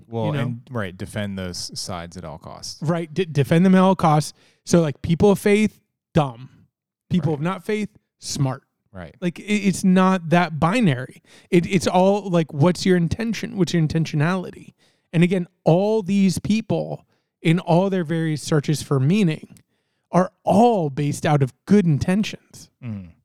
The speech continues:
Speaker 2: They're based out of, like, abuse, you know, based out of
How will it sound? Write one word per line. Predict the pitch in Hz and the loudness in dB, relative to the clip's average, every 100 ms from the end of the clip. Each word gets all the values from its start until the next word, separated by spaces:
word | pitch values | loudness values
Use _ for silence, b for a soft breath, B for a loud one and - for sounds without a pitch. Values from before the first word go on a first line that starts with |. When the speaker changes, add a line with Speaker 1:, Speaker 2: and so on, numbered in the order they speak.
| _ | _
Speaker 2:
They're | 175 | 2
based | 160 190 175 | 4 4 2
out | 185 165 | 0 -2
of, | 143 | -4
like, | 143 135 - - _ _ _ _ _ | -2 -2 -4 -16 _ _ _ _ _
abuse, | - 135 156 190 127 - - - _ _ _ - | -4 0 2 2 0 -4 -10 -14 _ _ _ -6
you | 135 | -2
know, | 135 143 165 _ _ _ _ - | 0 -2 -4 _ _ _ _ -4
based | 160 180 - | -2 0 -2
out | 175 165 156 | 0 0 0
of | 151 147 147 139 - | -4 -4 -6 -8 -14